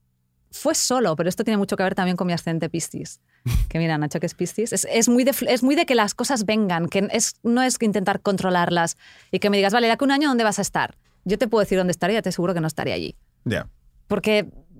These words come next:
Speaker 1: pff, y si mañana me dice, "Nacho, vayamos a Miami", yo me voy a Miami. Y si mañana veo un documental y me apetece ponerme a hacer magdalenas, pues me pondré a hacer magdalenas.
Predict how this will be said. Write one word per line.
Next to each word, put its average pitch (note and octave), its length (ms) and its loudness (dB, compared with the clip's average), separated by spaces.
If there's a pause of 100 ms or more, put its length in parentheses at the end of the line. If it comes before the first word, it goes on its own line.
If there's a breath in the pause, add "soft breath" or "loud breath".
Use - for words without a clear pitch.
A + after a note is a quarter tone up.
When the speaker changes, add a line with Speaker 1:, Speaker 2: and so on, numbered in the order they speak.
Speaker 1:
pff, - 220 -8
y F#3 120 -2
si G#3+ 160 0
mañana G#3 320 2
me B3+ 80 2
dice, A#3+ 180 0
"Nacho, A#3+ 300 0
vayamos F#3+ 340 2
a A3 80 2
Miami", A3 460 2
yo F3+ 80 2
me G#3+ 80 2
voy E3 140 0
a C#3+ 40 -4
Miami. G#2+ 340 -6 (720)
Y G#3+ 100 0
si G3+ 140 2
mañana F#3 320 4
veo B3 120 4
un A#3 60 4
documental A3 680 4
y F#3 240 4 (180)
me F#3+ 460 0
apetece G#3+ 440 2
ponerme G3 280 2
a - 20 4
hacer A3 160 0
magdalenas, A3+ 580 4 (760)
pues F3 560 2
me F3+ 120 2
pondré D#3+ 220 0
a G#3 40 0
hacer D4 140 -2
magdalenas. G#3+ 680 -2